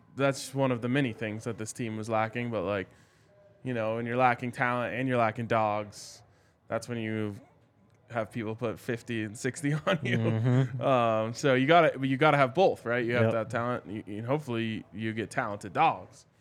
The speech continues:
Speaker 1: which I think he is one of them. But, uh, I, I'm, I'm just excited for, I'm so excited to watch this defense get after it.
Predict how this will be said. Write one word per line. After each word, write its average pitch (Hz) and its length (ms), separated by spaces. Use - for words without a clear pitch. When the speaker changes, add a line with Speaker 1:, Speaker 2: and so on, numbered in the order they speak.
Speaker 1:
which - 100
I 117 100
think 110 180
he 120 100
is 110 120
one 123 180
of 107 120
them. 104 260
But, 110 200
uh, 107 380
I, 123 120
I'm, 139 160
I'm 127 220
just 113 160
excited 101 440
for, - 280
I'm 143 200
so 165 180
excited 110 320
to 104 60
watch 107 240
this 107 140
defense 104 580
get 113 160
after 98 360
it. - 120